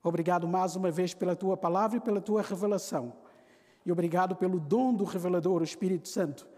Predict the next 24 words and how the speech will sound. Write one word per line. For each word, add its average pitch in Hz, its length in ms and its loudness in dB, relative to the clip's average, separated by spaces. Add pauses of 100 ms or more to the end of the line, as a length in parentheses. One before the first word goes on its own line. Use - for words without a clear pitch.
(400)
que 190 80 -4
nos 160 160 -2
ajuda 196 480 2
e 208 80 0
esclarece 170 540 0
as 147 100 -4
nossas 156 380 -4
mentes 208 340 0
quando 170 240 -2
lemos 170 260 0
a 160 60 0
tua 165 240 0
palavra. 127 420 -2 (680)
Aplica, 202 420 2
ó 180 40 4
Pai 165 200 0
Santo, 202 420 0
portanto, 160 380 0
a - 20 -2
tua 165 180 0
palavra 160 460 0
nos 156 160 -2
nossos 160 320 -2
corações, 147 640 -8